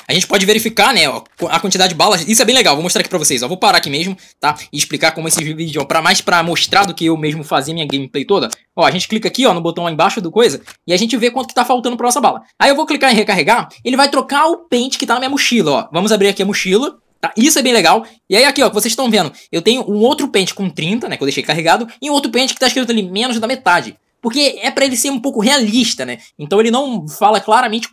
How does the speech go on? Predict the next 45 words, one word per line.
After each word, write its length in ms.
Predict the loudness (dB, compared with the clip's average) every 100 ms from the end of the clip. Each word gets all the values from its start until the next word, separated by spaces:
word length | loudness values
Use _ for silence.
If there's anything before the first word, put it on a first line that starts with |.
| -2
quantas 340 | 0 0 -2
balas 300 | 2 2 0
tem 120 | -4
no 140 | -4 -4
pente. 380 | -2 -2 -4
Você 160 | -8 -6
não 100 | -6
consegue 320 | -2 0 0
ver 180 | 2 2
lá, 140 | 4
você 160 | 0 -4
contar 380 | -8 -10 -2 -2
direitinho, 440 | 0 -4 -4 -8
né, 140 | -6 -4
na 80 |
vida 160 | -4 -2
real. 340 | 2 2 2 -4 _
Aí 140 | 0 2
vocês 220 | 2 0
pegam 300 | 2 2 0
a, 80 | -2 -2
a 100 | 0
sua 140 | 0 -2
munição. 540 | -4 -4 -4 -4 -8 _ _ _ _ _ _ _ 0
E 60 |
aí 60 | 0
você 160 | 2 4
leva 260 | 4 2
pra 140 | 0 -2
aquele 160 | -2
pente, 280 | 0 -2 -2
ó. 120 | -6 -8 _ _ _ _ _ _ _ _ _ _ _ _ _ _ _ _ _ _ _ _
Tá 100 | -4
fazendo 220 | -2 0
a 60 | 0
recarga, 420 | 2 4 4 4
né? 80 | -2
Tá 100 | -4
continuando 400 | -8 -8 -4 -4
a 80 | -4
quantidade 320 | -8 -2 0
de 60 | 4
bala 140 | 4
ali, 100 | 4
ó. 160 | 2